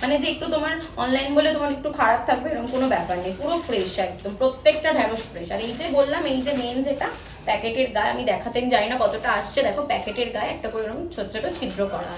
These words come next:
আছে। তো ঢ্যাঁড়স এখানে আছে হচ্ছে আড়াইশো গ্রাম, ঠিক আছে? এই ঢ্যাঁড়স নিয়েছিলাম, দাম আমি বলতে পারবো না, একবারে টোটাল বিল হয়েছে, তোদের দামটা আমি প্রপার বলতে পারছি না,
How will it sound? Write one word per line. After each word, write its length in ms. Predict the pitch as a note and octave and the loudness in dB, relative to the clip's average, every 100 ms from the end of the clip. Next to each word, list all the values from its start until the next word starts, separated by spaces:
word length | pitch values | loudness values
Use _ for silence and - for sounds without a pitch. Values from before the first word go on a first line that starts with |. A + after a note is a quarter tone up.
| F3 | -10
আছে। 140 | - E3+ - - - - | -10 -12 -14 -16 -16 -8
তো 80 | G#3+ | 0
ঢ্যাঁড়স 380 | A3+ G#3+ B3+ | 0 4 2
এখানে 300 | D#4+ D#4+ D4 | 2 0 2
আছে 260 | C#4+ C4+ D#4 | 2 0 0
হচ্ছে 260 | D4+ G#3 F3+ - - - - - | 0 0 -4 -6 -12 -16 -16 -8
আড়াইশো 420 | G#3 A3+ B3+ C4 | 0 2 2 0
গ্রাম, 280 | - F3 E3+ F3 | 0 -2 -4 -8
ঠিক 140 | - A#3 | -8 -4
আছে? 220 | F4 - - - - - - - - - - - - | -4 -6 -10 -14 -18 -18 -16 -14 -14 -14 -16 -16 -12
এই 100 | A3+ | -2
ঢ্যাঁড়স 360 | C4 A3+ A#3 A3+ | 2 4 2 -4
নিয়েছিলাম, 360 | G#3+ A#3 C4 | -6 -4 0
দাম 320 | B3 C4+ C#4 | 4 6 6
আমি 140 | D4 D#4 | 4 4
বলতে 300 | D4 C4+ D4 | 4 4 4
পারবো 260 | D4 C#4 | 4 2
না, 100 | D#4+ | 4
একবারে 280 | D4+ A#3+ C4 | 2 2 2
টোটাল 280 | C4+ C#4 C4 | 2 0 -2
বিল 200 | C4+ C#4+ | -2 2
হয়েছে, 200 | E4 F#4+ | 2 2
তোদের 260 | A#4+ C#4+ A#3 | 2 2 2
দামটা 300 | G#3 G#3+ B3+ | 0 -2 -4
আমি 100 | B3 | 0
প্রপার 320 | A#3+ G#3 A#3 | 2 2 -2
বলতে 280 | G#3 F#3+ G3+ | -4 -4 -2
পারছি 340 | F#3 F3+ G3+ | -2 -4 -4
না, 100 | F#3+ | -6